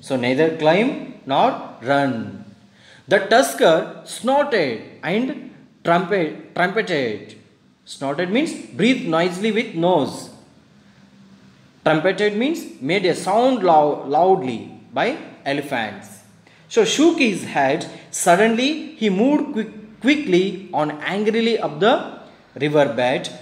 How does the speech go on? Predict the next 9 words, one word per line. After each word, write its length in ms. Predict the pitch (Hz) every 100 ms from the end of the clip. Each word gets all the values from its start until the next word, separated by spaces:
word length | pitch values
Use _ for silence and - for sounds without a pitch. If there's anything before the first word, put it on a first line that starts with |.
| -
and 180 | 131 127
all 320 | 143 202 226
the 140 | 226 208
herd 500 | 175 165 131 107 - - - 127
went 260 | 156 165
with 240 | 165 165 -
an 360 | 143 143 127
old 400 | 139 190 240 269 - - - - _
tusker. 720 | 180 185 - 156 131 110 101